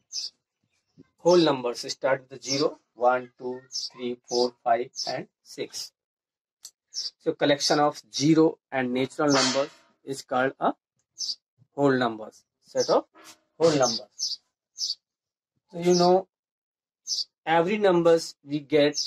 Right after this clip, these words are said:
adding one. That is called the successor. If one add in zero, we get one. One add in two, one, we get two. One add in two,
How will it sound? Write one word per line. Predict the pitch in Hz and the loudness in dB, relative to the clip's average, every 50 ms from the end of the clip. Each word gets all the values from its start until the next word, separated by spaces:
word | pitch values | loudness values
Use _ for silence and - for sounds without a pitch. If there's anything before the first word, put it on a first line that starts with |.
| - _ - | -8 _ -2
adding | 143 139 135 131 143 139 123 | -2 -2 0 2 2 0 2
one. | 113 127 117 98 _ _ _ _ _ _ _ _ _ _ _ _ _ _ _ _ _ _ _ _ - | 2 -2 -2 -2 _ _ _ _ _ _ _ _ _ _ _ _ _ _ _ _ _ _ _ _ -16
That | 147 - | -14 -14
is | 139 - | -14 -12
called | _ - 143 139 139 139 139 | _ 0 2 4 4 2 2
the | 156 247 - _ _ _ _ _ _ _ _ _ _ _ _ _ _ _ _ _ _ _ | -2 -2 -4 _ _ _ _ _ _ _ _ _ _ _ _ _ _ _ _ _ _ _
successor. | - - 165 156 - - - 147 135 123 127 107 _ _ _ _ _ _ _ _ _ _ _ _ _ _ _ _ _ _ _ _ _ _ _ _ - | -6 -4 -4 -4 -4 -6 -4 -6 -6 -6 -8 -12 _ _ _ _ _ _ _ _ _ _ _ _ _ _ _ _ _ _ _ _ _ _ _ _ -10
If | 147 143 | -10 -10
one | 139 135 156 165 180 185 - - | -2 0 2 2 2 0 -2 -2
add | 151 156 156 151 | 0 2 2 2
in | 156 151 143 | 2 0 -2
zero, | 139 143 147 151 156 185 185 _ _ _ _ _ _ _ _ _ _ _ | -4 -4 -2 0 0 0 -2 _ _ _ _ _ _ _ _ _ _ _
we | 123 127 123 | -18 -16 -8
get | 123 135 131 123 131 | 0 0 0 0 0
one. | 135 139 143 170 190 _ _ _ _ _ _ _ _ _ _ _ _ _ _ _ | -2 -2 -2 -2 -4 _ _ _ _ _ _ _ _ _ _ _ _ _ _ _
One | - 127 147 156 156 160 - | -4 0 2 2 2 2 0
add | - 151 147 147 147 | 0 0 0 2 2
in | 147 143 143 139 _ | 0 -2 -2 -6 _
two, | - 147 160 190 _ _ _ 135 | -8 -8 -8 -8 _ _ _ -2
one, | 139 147 165 190 214 _ _ _ | 0 0 0 0 -4 _ _ _
we | 127 117 | -16 -6
get | 110 127 127 - _ _ | 0 0 0 0 _ _
two. | - 151 185 202 _ _ _ _ _ _ _ _ _ _ - | -10 -10 -10 -10 _ _ _ _ _ _ _ _ _ _ -10
One | 131 131 139 151 151 | -2 0 0 0 2
add | 147 147 139 143 | 0 0 -2 -2
in | 143 139 139 _ - | -8 -16 -18 _ -14
two, | 147 156 185 | -12 -12 -12